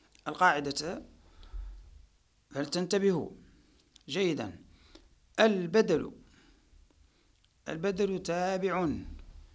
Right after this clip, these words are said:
يمهد له بذكر اسم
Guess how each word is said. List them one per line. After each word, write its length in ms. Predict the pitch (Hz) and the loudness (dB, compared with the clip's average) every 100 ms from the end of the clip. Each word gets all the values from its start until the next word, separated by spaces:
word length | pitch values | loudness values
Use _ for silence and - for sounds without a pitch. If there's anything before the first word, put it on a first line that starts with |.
| - - _ - | -20 -20 _ -16
يمهد 920 | 110 143 165 - 165 160 185 202 220 - - - | -8 -4 -4 -6 -6 -4 -2 -2 -4 -14 -20 -12
له 600 | 151 165 147 180 196 180 | -6 -4 0 2 4 4
بذكر 680 | 160 160 170 202 196 175 180 | 2 2 2 0 -2 -4 -2
اسم 540 | 165 - 202 214 180 | 0 -2 0 0 -2